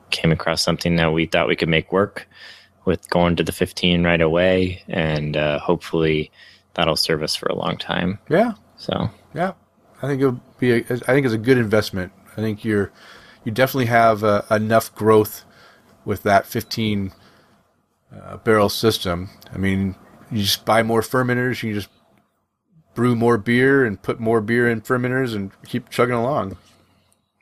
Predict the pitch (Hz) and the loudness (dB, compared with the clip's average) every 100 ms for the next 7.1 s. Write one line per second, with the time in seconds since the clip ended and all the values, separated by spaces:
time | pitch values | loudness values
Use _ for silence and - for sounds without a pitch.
0 | _ - 87 - _ _ _ _ _ _ | _ 0 0 0 _ _ _ _ _ _
1 | _ - - - _ _ - - 156 233 | _ -14 -14 -20 _ _ -20 -4 0 0
2 | 214 131 139 175 180 220 156 160 185 180 | 0 0 2 2 2 0 2 2 2 2
3 | 180 - 180 180 170 139 139 175 175 165 | 0 0 0 2 0 0 2 2 0 0
4 | 165 165 _ 170 - - 160 147 - 156 | 0 -2 _ -6 -6 -6 -4 -2 0 -2
5 | 175 143 156 156 160 127 123 143 135 - | -2 -6 0 0 2 0 0 -4 -4 -4
6 | 123 117 143 139 131 131 131 143 160 160 | -4 -2 -2 -2 2 4 4 0 -8 -8